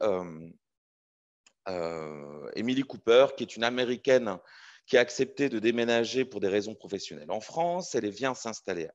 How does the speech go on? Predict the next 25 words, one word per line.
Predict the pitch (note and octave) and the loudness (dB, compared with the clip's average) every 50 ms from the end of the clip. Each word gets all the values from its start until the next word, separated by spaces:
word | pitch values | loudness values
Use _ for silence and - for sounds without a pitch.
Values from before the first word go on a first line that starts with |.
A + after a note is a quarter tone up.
| _ _ _ | _ _ _
à | E3 E3 | 0 2
Paris | D#3+ - B2 G#2 G2 G2 B2+ D3 D3+ - | 2 2 0 0 0 0 -2 -4 -4 -2
et | - C3+ | 0 2
elle | C3 B2 G#2+ G2 F#2 | 4 4 2 0 -2
doit | G2 A#2 C3 D3 E3+ F3 - - - - - - - | 0 4 4 4 4 2 -4 -14 -20 -20 -20 -20 -20
s'adapter | - - - - - G3 F#3 E3 C#3+ - - - - D3+ D#3+ D#3+ - - | -18 -16 -8 4 6 6 8 8 6 4 0 -2 -2 -2 -2 -2 -2 -4
aux | G#2 G2+ | -6 -4
mœurs | A2 C#3 D#3+ F#3 - - | 0 0 0 0 0 -6
françaises. | - - - G2+ F#2+ - - - - - - - - - | -14 -14 -14 -14 -14 -12 -14 -16 -16 -18 -20 -20 -16 -8
Alors | - F2+ E2+ - - - | -6 -6 -6 -6 -10 -16
ça, | - - - - D3 C#3 C#3 C3+ - | -16 -12 -2 0 2 2 2 0 -4
je | B2 A2 A#2 | -8 -10 -10
ne | A#2 | -10
sais | - A#2+ | -10 -6
pas | - B2 A#2+ | -2 -2 -2
si | A#2 - - - | -2 -4 -10 -14
vous | G#2 F#2+ F2+ F2 | -14 -14 -12 -12
en | F2+ F2 | -8 -8
avez | F2 E2 F2 F2 | -8 -8 -8 -10
entendu | E2 - - E2 D2 D2+ | -12 -12 -16 -20 -20 -16
parler, | - - G#2 G#2 B2 C#3 C3+ | -12 -10 -6 -2 0 0 0
mais | B2 G#2 | 0 -4
en | F#2+ | -8
tout | - - G2+ | -10 -8 -2
cas, | - A#2 G#2 | 0 0 0